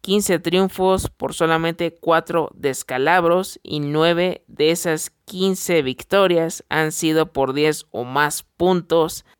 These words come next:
Nos traen de hijos y hay que romper la hegemonía, pero tengo que dar la antesala a este momento. El dato cultural del día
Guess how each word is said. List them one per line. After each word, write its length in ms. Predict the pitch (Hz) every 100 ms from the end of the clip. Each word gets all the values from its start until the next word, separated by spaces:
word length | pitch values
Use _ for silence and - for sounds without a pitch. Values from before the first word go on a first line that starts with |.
| _ _
Nos 380 | 135 131 131 -
traen 440 | 160 165 175 190 -
de 300 | 143 143 139
hijos 680 | 165 202 - 175 196 - - -
y 120 | -
hay 120 | 143 156
que 160 | 170
romper 540 | 147 143 127 147 151 107
la 220 | 143 139
hegemonía, 1000 | 135 185 185 165 147 151 170 170 165 - _ _ _ _
pero 680 | - 165 180 170 170 175 - _ _ _
tengo 380 | - 147 151 147
que 160 | 135 131
dar 360 | 139 143 143
la 200 | 147 147
antesala 840 | 156 139 131 - 147 147 151 143 - _ _
a 300 | - 123 139
este 320 | 151 151 151
momento. 680 | 143 127 123 113 104 110 - - _ _
El 340 | - 131 127 135
dato 360 | 175 - 147
cultural 520 | - 202 196 190 196 185
del 180 | 147
día 500 | 143 220 214 208 214